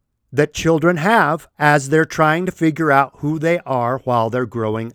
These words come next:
up. And incidentally, you should know that Canada, and my friends in Canada, if you can, get out, because Canada is becoming a communist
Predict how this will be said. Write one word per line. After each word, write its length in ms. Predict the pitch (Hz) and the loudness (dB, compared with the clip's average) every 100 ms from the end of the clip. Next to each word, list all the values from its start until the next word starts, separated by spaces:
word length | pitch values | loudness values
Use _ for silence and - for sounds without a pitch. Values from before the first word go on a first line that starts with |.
| _ | _
up. 280 | 120 101 - - _ _ _ _ _ _ _ _ | -8 -8 -16 -20 _ _ _ _ _ _ _ _
And 120 | 147 175 | 0 2
incidentally, 640 | 233 233 240 202 151 117 _ - | 2 4 2 2 -4 -4 _ 0
you 160 | 190 | 0
should 240 | 220 214 165 | 2 -2 2
know 380 | 208 196 127 - _ _ | 4 4 2 -4 _ _
that 280 | 139 165 - | -2 -2 -2
Canada, 600 | - 175 233 269 139 - - _ _ _ _ _ _ _ - | -6 -2 0 2 0 -4 -18 _ _ _ _ _ _ _ -2
and 280 | 156 143 - _ | -2 -2 -8 _
my 280 | 131 160 202 | -2 2 2
friends 300 | - 190 156 | 2 0 0
in 100 | 147 | -4
Canada, 500 | 143 151 156 160 160 _ _ _ | -2 -2 0 -2 -4 _ _ _
if 220 | 165 143 | -6 -2
you 120 | 185 214 | -2 -2
can, 360 | 147 147 156 | 0 0 -2
get 240 | 131 123 107 | -2 -2 -2
out, 380 | 101 131 - - _ _ _ _ _ _ _ _ _ _ _ | -4 -6 -12 -20 _ _ _ _ _ _ _ _ _ _ _
because 460 | 139 143 151 143 - | -4 0 0 0 -2
Canada 680 | - 175 196 214 220 214 - - | 0 2 2 4 2 2 -6 -6
is 400 | 160 160 151 - | -2 -2 -4 -10
becoming 640 | 143 151 - 143 147 143 | -8 -6 -4 -2 0 0
a 60 | 135 | -2
communist 680 | - 135 127 120 123 - | -4 -2 -2 -2 -6 -12